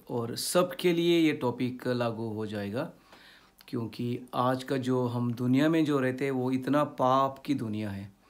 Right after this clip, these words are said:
बहुत, बहुत दुनिया में जो चीज़ों हैं, हमें खींच, खींचने को कोशिश करती है पाप में जाने को।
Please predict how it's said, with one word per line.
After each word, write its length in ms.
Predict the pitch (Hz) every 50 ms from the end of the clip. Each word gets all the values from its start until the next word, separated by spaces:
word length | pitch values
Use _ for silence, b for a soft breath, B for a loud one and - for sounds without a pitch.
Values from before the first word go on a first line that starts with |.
| B B B B B B B B B B - -
बहुत, 400 | 120 110 131 143 151 156 156 131
बहुत 480 | 120 127 147 151 156 156 151 - - _ _ _ - - _ _ _ _ _ _ _ - -
दुनिया 360 | 127 131 131 131 135 143 143
में 140 | 143 143 135
जो 140 | 139 139 127
चीज़ों 420 | 127 - 139 135 123 131 139 135
हैं, 140 | 135 135 131
हमें 260 | 120 120 127 131 127
खींच, 480 | - - 135 131 127 - - - - -
खींचने 400 | - - 151 143 131 117 139 143
को 140 | 143 143 139
कोशिश 320 | 143 139 131 127 135 131 120
करती 300 | - 135 127 - 135 131
है 60 | 131
पाप 400 | 131 - 127 123 123 120 - - 127
में 120 | 120 113
जाने 260 | 110 110 107 104 101
को। 200 | 101 107 104 104